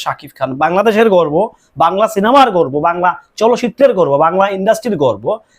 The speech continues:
শাকিব খানও ছিলেন। শাকিব খানও তাদের পাশে ছিলেন,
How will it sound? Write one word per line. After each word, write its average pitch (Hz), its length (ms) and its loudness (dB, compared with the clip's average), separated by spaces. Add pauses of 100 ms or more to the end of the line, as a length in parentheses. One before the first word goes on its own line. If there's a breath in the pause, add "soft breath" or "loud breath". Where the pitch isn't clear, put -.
(100)
শাকিব - 420 -6
খানও 143 180 -10
ছিলেন। 95 300 -16 (1080)
শাকিব 180 380 -6
খানও 220 140 -2
তাদের 196 300 0
পাশে 131 220 -4
ছিলেন, 117 320 -4